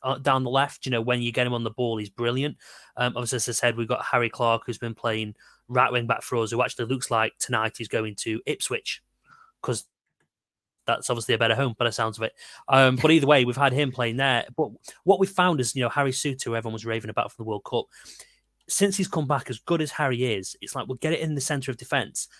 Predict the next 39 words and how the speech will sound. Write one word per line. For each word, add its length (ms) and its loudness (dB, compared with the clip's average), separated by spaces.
and 80 -2
we 180 0
loop, 400 2
loop 320 0
it 100 -2
long. 520 0
We're 80 -10
just 140 -12
playing 220 0
long 360 0
ball. 360 0
Now, 140 4
we've 140 4
got 180 2
Tyrese 400 4
Campbell 320 2
up 60 -8
front, 320 -2
Nick 240 -2
Powell 240 6
whenever 280 2
he 60 -2
decides 360 2
to 60 -18
be 80 -2
fit, 320 -6
you 100 0
know, 60 -4
Jacob 380 2
Brown. 380 0
These 240 2
aren't 160 2
hold-up 280 2
players. 200 -2
These 160 2
aren't 140 2
an 60 4
Andy 200 2
Carroll. 440 2